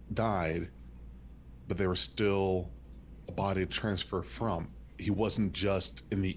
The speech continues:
ether, in the air. How do you take that?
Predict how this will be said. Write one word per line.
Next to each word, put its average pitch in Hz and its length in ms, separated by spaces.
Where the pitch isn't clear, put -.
ether, 90 600
in 95 140
the 90 200
air. 95 400
How 107 240
do 120 60
you 113 440
take 98 440
that? 104 440